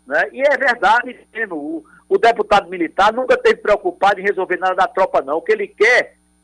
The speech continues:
é ganhar politicamente, estava morto politicamente.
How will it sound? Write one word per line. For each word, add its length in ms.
é 320
ganhar 480
politicamente, 1040
estava 420
morto 400
politicamente. 640